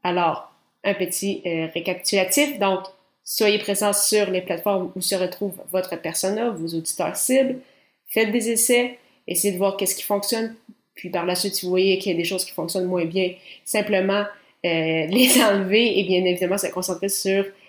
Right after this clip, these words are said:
euh, les actions qui, euh, rapportent le plus. Si vous n'avez pas de liste, euh, courriel, pensez à en créer une dès maintenant. Si vous avez la chance d'avoir des invités sur votre balado, demandez-leur de partager dans leur réseau. Ça va vous permettre de toucher une nouvelle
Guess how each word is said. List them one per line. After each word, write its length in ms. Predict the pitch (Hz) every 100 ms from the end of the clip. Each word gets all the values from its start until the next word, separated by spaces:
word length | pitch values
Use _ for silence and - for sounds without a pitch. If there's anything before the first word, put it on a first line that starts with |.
| -
euh, 100 | 180
les 240 | 165 196 190
actions 480 | - - 202 202 196
qui, 400 | - - 202 214 -
euh, 160 | 165
rapportent 420 | 165 180 208 214 202
le 100 | 185
plus. 460 | 190 185 - - 165 - _ _ _ _ -
Si 120 | -
vous 100 | 165
n'avez 260 | 170 180 175
pas 160 | 202
de 100 | 185
liste, 600 | 180 185 190 190 - -
euh, 300 | 170 160 160
courriel, 680 | 160 - 190 196 202 196 190 - _ _ _ _
pensez 320 | 185 175 196
à 60 | 180
en 140 | 170
créer 380 | 165 180 175 190
une 180 | 190 - -
dès 120 | 170
maintenant. 420 | 180 - 233 254 285 - _ _ _ _ -
Si 260 | - 254
vous 200 | 214 202
avez 160 | 208 202
la 100 | 190
chance 200 | 208 202
d'avoir 180 | 190 185
des 180 | 196 208
invités 240 | 202 226
sur 140 | 202
votre 200 | 180 180
balado, 540 | 185 180 175 170 202 196 _ _ _ _ _ _ _ _ _ _ -
demandez-leur 760 | 180 196 190 185 190 196 196
de 100 | 190
partager 580 | 170 196 - 220 214 262
dans 100 | 254
leur 220 | 226 226
réseau. 260 | 214 202 226
Ça 140 | 226
va 80 | 175
vous 60 | 170
permettre 420 | - 165 185 180
de 80 | 170
toucher 420 | - - 208 -
une 360 | 190 185 185 185
nouvelle 400 | 185 175 185 180